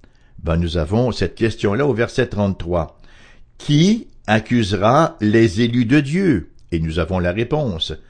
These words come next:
C'est Dieu qui justifie. Qui osera porter une accusation contre les élus de Dieu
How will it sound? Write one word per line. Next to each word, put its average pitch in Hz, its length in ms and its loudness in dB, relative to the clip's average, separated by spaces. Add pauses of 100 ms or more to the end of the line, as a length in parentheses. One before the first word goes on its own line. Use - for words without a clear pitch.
(280)
C'est 92 340 -2
Dieu 95 500 0
qui 78 140 -8
justifie. 64 600 -12 (400)
Qui 233 340 -2 (320)
osera 127 680 4 (320)
porter - 640 4
une 127 180 4
accusation 117 720 0 (220)
contre 143 360 4
les 117 300 2
élus 113 240 2
de 95 140 0
Dieu 113 320 0